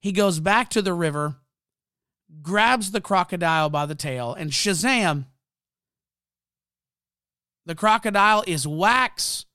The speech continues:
once again. Now,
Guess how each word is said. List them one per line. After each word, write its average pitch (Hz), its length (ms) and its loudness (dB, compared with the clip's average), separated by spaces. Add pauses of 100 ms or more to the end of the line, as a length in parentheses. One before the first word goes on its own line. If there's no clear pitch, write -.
(520)
once 190 400 2
again. 139 420 -4 (1800)
Now, 175 240 -2